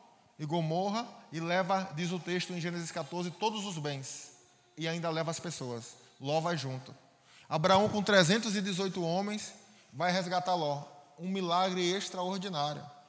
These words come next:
Porque ele não entrou na calada da noite, tipo zero zero sete, e tirou Ló e saiu correndo. Porque trezentos e dezoito homens contra quatro reinos, querida. O texto diz que trezentos e dezoito homens voltaram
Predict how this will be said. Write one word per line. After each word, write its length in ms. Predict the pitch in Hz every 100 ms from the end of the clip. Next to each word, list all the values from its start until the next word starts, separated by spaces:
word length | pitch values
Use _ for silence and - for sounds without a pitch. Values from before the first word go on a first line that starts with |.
| - - _
Porque 240 | 185 -
ele 100 | 202
não 140 | 226 247
entrou 560 | 220 175 180 180 170 - -
na 80 | 156
calada 320 | 165 156 156
da 100 | 156
noite, 280 | 143 143 -
tipo 220 | 151 151
zero 200 | 147 143
zero 240 | 143 139
sete, 440 | 131 143 165 - 208 - - -
e 80 |
tirou 300 | 147 160 156
Ló 200 | 147 147
e 60 | 170
saiu 220 | 170 160
correndo. 480 | 160 160 139 120 107 104 - - -
Porque 240 | - 143 147
trezentos 580 | 147 147 127 175 196
e 60 | 175
dezoito 420 | 170 160 170 190 151
homens 360 | 131 117 117
contra 300 | - 143 151
quatro 320 | 147 143 156
reinos, 340 | 151 127 170 190
querida. 360 | 123 107 107 - - _ _ _ _ _ _ _ _ _ _ _ _ _ _ _ _ _ _ _ _ _ _ _ _ _ _ _
O 100 | -
texto 340 | 120 151 143 147
diz 180 | 143 147
que 140 | 160
trezentos 400 | 151 156 143 170
e 40 |
dezoito 400 | 156 160 143 143
homens 380 | 143 175 156 123
voltaram 600 | 123 151 160 147 139 147